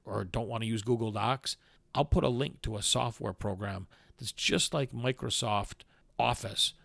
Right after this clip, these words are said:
but it's free. You just download it from the web. It's called LibreOffice, something like that. I'll put a link to it. And it's got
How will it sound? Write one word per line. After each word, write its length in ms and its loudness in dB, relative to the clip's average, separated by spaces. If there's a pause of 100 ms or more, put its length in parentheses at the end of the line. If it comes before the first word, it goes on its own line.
(180)
but 100 -2
it's 120 -4
free. 440 -4 (300)
You 100 -8
just 160 0
download 380 2
it 120 -4
from 140 -4
the 60 2
web. 420 2
It's 140 -14
called 320 -2
LibreOffice, 1200 0
something 260 -4
like 80 -6
that. 100 -4
I'll 80 2
put 180 4
a 40 0
link 240 -4
to 120 -4
it. 100 -10 (440)
And 160 0
it's 140 -2
got 240 -2